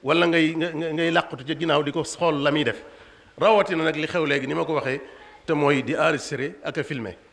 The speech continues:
Loolu bokk na ci li nga xam ne sunu borom moo ko tere. La ca des nag mooy jëwante. Sunu borom da koo tere, ndax penc mi su fekkee ne ñaar ñu wét ñu nekk, ña nga ci seen morom, su boobaa penc mi mënta jag.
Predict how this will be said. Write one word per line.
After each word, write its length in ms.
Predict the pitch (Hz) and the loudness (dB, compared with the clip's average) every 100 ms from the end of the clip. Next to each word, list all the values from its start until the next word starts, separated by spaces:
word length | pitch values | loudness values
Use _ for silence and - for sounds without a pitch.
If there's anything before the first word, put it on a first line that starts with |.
| _ - _ _ - | _ -20 _ _ -4
Loolu 400 | 131 135 139 - - - - - _ | 0 2 2 -2 -12 -20 -20 -20 _
bokk 240 | 113 147 156 | -4 -2 2
na 120 | 143 | 0
ci 100 | 139 | 2
li 80 | 147 | 2
nga 80 | 180 | 2
xam 160 | 190 | 2
ne 60 | 147 | 0
sunu 200 | - 151 | 0 0
borom 220 | 131 135 | 2 0
moo 200 | 120 139 | 2 2
ko 100 | 156 | 2
tere. 220 | 160 143 107 - - - - - - - - - - | 2 0 0 -8 -20 -20 -20 -20 -20 -20 -20 -14 -2
La 100 | 185 | 2
ca 100 | 233 | 4
des 160 | 190 | 2
nag 160 | 147 127 - - - - _ _ - | 0 -2 -6 -20 -20 -20 _ _ -16
mooy 300 | 123 139 117 | -4 -2 -2
jëwante. 400 | 143 143 117 95 - - - _ _ _ _ _ _ _ _ | 0 2 0 -4 -14 -20 -20 _ _ _ _ _ _ _ _
Sunu 220 | - 151 143 | -8 -4 0
borom 240 | 139 135 | 2 2
da 80 | 127 | 0
koo 140 | 131 | -2
tere, 200 | 117 120 | -2 -2
ndax 180 | 117 120 - | -2 -4 0
penc 240 | 220 208 170 | 0 2 0
mi 200 | 147 - | 0 -2
su 140 | - 185 | -6 -2
fekkee 340 | 196 190 165 | 0 2 2
ne 120 | 160 | 4
ñaar 340 | 151 175 175 165 | 4 4 4 4
ñu 140 | 156 | 0
wét 200 | 190 175 | 0 0
ñu 80 | 151 | 0
nekk, 180 | 202 - - - - - _ _ - | 0 -2 -6 -20 -20 -20 _ _ -2
ña 100 | 185 | 2
nga 120 | 185 | 2
ci 100 | 170 | 2
seen 160 | 160 180 | 0 2
morom, 380 | 160 147 139 214 - - | 4 4 2 -2 -14 -20
su 180 | - 156 | -8 -4
boobaa 240 | 147 143 143 | 0 2 2
penc 280 | 165 143 143 | 2 -2 -4
mi 80 | 135 | -2
mënta 220 | 131 131 | -2 -4
jag. 120 | 110 | -8